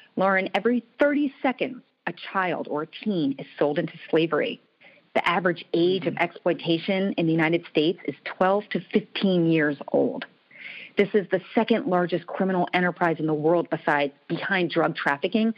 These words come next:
Speaker 1: and it's expected to exceed drug trafficking. Um, the number of
Speaker 2: I
Speaker 1: cases
Speaker 2: just, my,
Speaker 1: is
Speaker 2: I got chills. My, my skin
Speaker 1: Yeah.
Speaker 2: is crawling, the hair on top of my neck.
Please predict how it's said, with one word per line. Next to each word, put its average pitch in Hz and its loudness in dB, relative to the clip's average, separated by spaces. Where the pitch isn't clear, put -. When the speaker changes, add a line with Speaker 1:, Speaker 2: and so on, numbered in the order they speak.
Speaker 1:
and 208 2
it's 202 -2
expected 190 -2
to 190 0
exceed 160 -2
drug 139 2
trafficking. - -2
Um, 139 4
the 160 4
number 190 4
of 175 -2
Speaker 2:
I 185 2
Speaker 1:
cases 190 2
Speaker 2:
just, 151 -4
my, 185 2
Speaker 1:
is 160 -4
Speaker 2:
I 208 2
got 202 0
chills. 190 -2
My, 170 -4
my 165 -4
skin 220 0
Speaker 1:
Yeah. 220 0
Speaker 2:
is 202 -4
crawling, 196 -2
the - 0
hair 196 2
on 190 -4
top 175 0
of 160 -4
my 147 0
neck. 156 -2